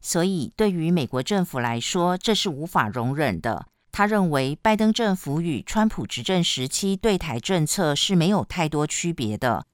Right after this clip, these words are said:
华盛顿智库兰德公司高级国防分析师德里克·格罗斯曼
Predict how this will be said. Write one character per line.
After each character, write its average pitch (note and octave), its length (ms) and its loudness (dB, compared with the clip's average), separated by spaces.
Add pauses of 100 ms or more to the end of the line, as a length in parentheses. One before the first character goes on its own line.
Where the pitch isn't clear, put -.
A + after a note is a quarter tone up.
(260)
华 E3 200 2
盛 A3 220 0
顿 G3+ 180 2
智 F#3 180 -2
库 E3+ 320 0
兰 C3+ 220 2
德 E3+ 100 2
公 F#3+ 240 -2
司 G3 240 -4
高 G#3 220 2
级 D#3 180 -6
国 D3 160 -2
防 C#3 240 0
分 F3 200 -2
析 F#3 180 -2
师 F3+ 320 -2
德 D3+ 200 -2
里 F3+ 160 -4
克· F3+ 260 -2
格 B2+ 160 -4
罗 C3+ 180 -2
斯 E3 220 -6
曼 F3 280 2